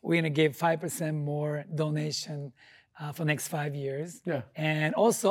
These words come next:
Speaker 1: I wanna donate my time and skill. So I donate a lot of charity event, uh, dinner for, like, twenty,
Speaker 2: Mm.
Speaker 1: and they sell, let's say, five thousand dollars, everything goes to a charity.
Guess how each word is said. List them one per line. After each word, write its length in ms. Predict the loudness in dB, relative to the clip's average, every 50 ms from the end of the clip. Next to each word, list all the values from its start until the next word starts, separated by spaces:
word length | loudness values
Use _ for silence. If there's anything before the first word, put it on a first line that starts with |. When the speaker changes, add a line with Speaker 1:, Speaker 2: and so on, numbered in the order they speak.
| 2 4
Speaker 1:
I 100 | 4 4
wanna 180 | 4 4 2 2
donate 320 | 2 2 2 2 0 -2
my 180 | -2 -4 -6 -8 -10
time 560 | -12 -12 -8 -6 -4 -4 -2 -2 -2 -4 -6 -6
and 120 | -8 -8 -8
skill. 480 | -8 -4 0 4 4 6 4 4 0 -4 _ _ _ -20 -20 -14 _
So 180 | 0 4 4
I 100 | 6 6
donate 380 | 6 4 4 4 4 4 2 2
a 20 |
lot 180 | 2 4 4 2
of 80 | 2
charity 380 | 0 0 2 2 4 4 4 0
event, 400 | 0 -2 -2 -2 -2 -4 -6 -8 -10 _ _ _
uh, 180 | -12 -10 -10 -10
dinner 320 | -2 0 0 0 0 -2
for, 160 | -4 -6 -8 -8
like, 220 | -6 -8 -10 -12
twenty, 560 | -12 -10 -8 -8 -6 -6 -6 -6 -8 -8 -12 _ _ -6
Speaker 2:
Mm. 280 | -4 -4 -4 -4 -6 -8
Speaker 1:
and 140 | -6 -2 2
they 140 | 2 4 2
sell, 280 | 2 2 2 2 2 2 -2
let's 180 | -4 -4 -4 -6
say, 220 | -4 -4 -4 -4 -4
five 240 | -8 -8 -8 -6
thousand 340 | -6 -6 -6 -6 -6 -8 -10
dollars, 400 | -10 -8 -8 -8 -8 -10 -12 -14 _ _ _ _ _
everything 340 | -10 -8 -8 -8 -8 -10 -10
goes 280 | -10 -12 -14 -14 -14
to 100 | -14 -14
a 80 | -14 -14
charity. 440 | -10 -10 -10 -8 -10 -12 -14 -16